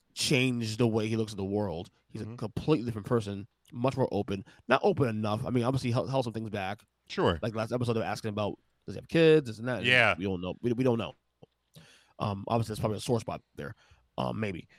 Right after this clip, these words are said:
Speaker 1: Um, but in terms of just his attitude and this being involved in the day-to-day dialogue with the roommates, I, I, he, he made, to me, he was the biggest change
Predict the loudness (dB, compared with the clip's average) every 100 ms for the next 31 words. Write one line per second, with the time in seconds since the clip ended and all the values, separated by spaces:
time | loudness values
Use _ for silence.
0 | _ _ 2 2 0 2 2 2 -2 0
1 | 2 2 0 -4 -4 -4 -6 -6 -2 -2
2 | -4 -4 -2 0 -2 -8 _ _ -4 -2
3 | 0 0 -2 -4 _ -8 -2 -2 -2 -4
4 | 0 2 4 4 2 0 -4 -4 -2 -4
5 | -2 -4 -2 -2 -2 0 0 -2 -4 -4
6 | -4 -8 -8 -8 -6 -10 -6 -6 -6 -2
7 | -2 0 -2 -6 -10 -2 0 2 2 0
8 | -2 -4 -4 -6 -12 _ -10 -6 -4 -6
9 | -12